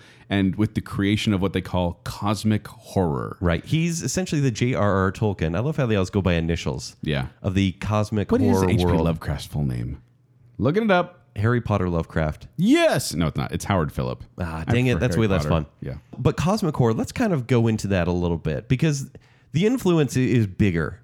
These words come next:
Speaker 2: right? And this is, it also gets into the direct creature of the Mind Flayer, but also the Upside Down.
Speaker 1: Yes.
Speaker 2: So cosmic horror, that usually promotes the notion that human civilization, so world as we know it, like, it's just normal life, but it's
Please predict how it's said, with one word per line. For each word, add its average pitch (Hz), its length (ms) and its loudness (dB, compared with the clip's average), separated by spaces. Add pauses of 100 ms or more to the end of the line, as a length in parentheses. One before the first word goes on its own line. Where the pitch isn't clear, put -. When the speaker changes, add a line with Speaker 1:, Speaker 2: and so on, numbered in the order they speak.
Speaker 2:
right? 104 320 0
And 120 260 0
this 147 220 -2
is, 135 280 -2
it 123 140 0
also 120 280 0
gets 113 240 -2
into 107 160 0
the 95 260 0
direct 95 320 -2
creature 135 260 -2
of 92 100 -2
the 92 100 2
Mind 120 360 0
Flayer, 87 540 0
but 107 80 0
also 104 240 0
the 92 220 0
Upside 82 420 -4
Down. 78 420 -4
Speaker 1:
Yes. - 360 -2
Speaker 2:
So - 100 -2
cosmic 156 400 0
horror, 117 400 2
that 113 140 -2
usually 127 320 -2
promotes 127 340 0
the 123 80 0
notion 107 300 0
that 98 100 0
human 147 380 0
civilization, 131 760 -2
so 107 120 -4
world 101 260 -2
as - 40 -8
we 98 100 0
know 82 200 0
it, 76 100 -6
like, 90 140 -6 (100)
it's 110 240 -2
just 104 220 -2 (100)
normal 104 380 0
life, 87 280 0
but 107 100 2
it's 98 240 -4